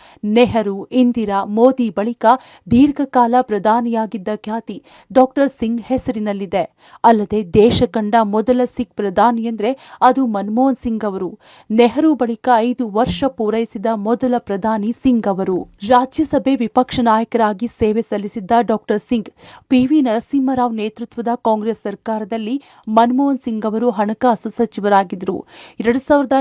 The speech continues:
ನಾಲ್ಕರಲ್ಲಿ ಯು ಪಿ ಎ ಅಧಿಕಾರಕ್ಕೆ ಬಂದಾಗ ಯಾರು ಪ್ರಧಾನಿ ಆಗ್ಬೇಕೆಂದು ಜಿಜ್ಞಾಸೆ ಹುಟ್ಟಿಕೊಂಡಿತ್ತು. ಆಗ ಸೋನಿಯಾ ಗಾಂಧಿ ಪ್ರಧಾನಿ ಸ್ಥಾನ ಒಪ್ಪಲು ಸಿದ್ಧರಿರಲಿಲ್ಲ.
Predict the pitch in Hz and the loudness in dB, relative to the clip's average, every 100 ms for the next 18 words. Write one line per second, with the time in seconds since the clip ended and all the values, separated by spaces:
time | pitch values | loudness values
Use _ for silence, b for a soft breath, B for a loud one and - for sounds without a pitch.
0 | 233 208 214 - 240 220 190 - b b | 2 0 0 -2 -4 -4 -8 -18 b b
1 | 208 269 294 294 294 214 220 - 240 247 | 0 0 2 2 2 -2 -2 0 0 0
2 | - 240 190 196 220 233 233 240 185 240 | -2 -4 -2 -2 -2 0 -2 -2 2 2
3 | 294 302 220 208 233 247 247 196 190 214 | 2 -2 -4 -2 0 0 0 -2 -2 -6
4 | 214 233 220 277 B B 175 262 - 262 | -4 -4 -2 -4 B B 0 0 2 2
5 | 277 262 214 226 233 - 220 226 202 202 | 2 0 -4 -4 -6 -8 -6 -6 -6 -8
6 | - 185 - _ B B - 226 240 233 | -8 -10 -10 _ B B 2 2 2 0
7 | 208 196 214 220 190 214 220 220 254 214 | 0 0 0 -2 0 -2 -2 -6 -4 0
8 | 208 226 277 277 254 233 233 202 - 220 | 4 4 2 0 -2 -2 0 -2 -2 -4
9 | 196 - 220 185 202 190 196 | -4 -6 -6 -6 -6 -6 -4